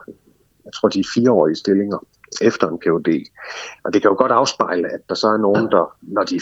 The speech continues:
færdige med det, hopper ud i det private. Øhm, men altså, jeg tror, det, det afspejler, at mange P H D'er har også lyst til at prøve den der forskervej, øh,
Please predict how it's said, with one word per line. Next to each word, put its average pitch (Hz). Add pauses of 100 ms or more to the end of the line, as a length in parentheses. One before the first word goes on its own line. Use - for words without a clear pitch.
færdige 127
med 87
det, 101 (400)
hopper 90
ud 92
i -
det -
private. 78 (760)
Øhm, 78
men 92
altså, 90
jeg 95
tror, 143
det, 107
det 95
afspejler, 95
at 87
mange 101
P -
H 95 (100)
D'er 98
har 131
også 104
lyst 110
til 107
at -
prøve 131
den 85
der 78
forskervej, - (300)
øh, -